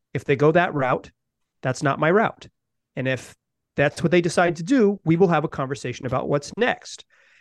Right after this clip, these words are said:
And even when pressed for clarification, "Is that, do you mean that they should make a trade?" "Yes, that's what I mean. They should make a big trade." He then reiterated that on an interview with E S P N two, with, on, with Stephen A. Smith on E S P N two.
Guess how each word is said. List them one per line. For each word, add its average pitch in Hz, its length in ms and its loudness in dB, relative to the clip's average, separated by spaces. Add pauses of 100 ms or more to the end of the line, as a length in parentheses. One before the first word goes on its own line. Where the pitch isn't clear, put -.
(120)
And 135 340 -2
even 220 280 2
when 156 100 4
pressed - 300 -2
for 185 120 0
clarification, 196 680 -2
"Is 117 80 -14
that, 214 160 0 (240)
do 214 100 0
you 202 80 2
mean 214 380 -2 (240)
that 160 80 -4
they 151 120 2
should 170 180 -2
make 165 200 2
a 160 40 0
trade?" 180 360 0 (400)
"Yes, 127 920 -2 (180)
that's 143 360 -4
what 147 280 2
I 143 260 0
mean. 135 580 -8
They 143 120 2
should 135 280 -2
make 139 280 0
a 143 80 2
big 139 340 -4
trade." - 400 -2 (300)
He - 100 -14
then 143 220 -4
reiterated 175 580 6
that - 320 -4
on 127 140 -6
an 127 80 -4
interview 156 280 2
with 185 140 0
E 196 80 4
S 190 100 2
P - 140 2
N 202 140 2
two, 262 240 0
with, 151 200 0
on, 147 260 -4
with 151 120 0
Stephen 196 260 2
A. 214 60 6
Smith 208 220 -4
on 139 80 -6
E 160 40 -4
S 156 80 -6
P 196 120 -4
N 196 60 -4
two. 277 200 -4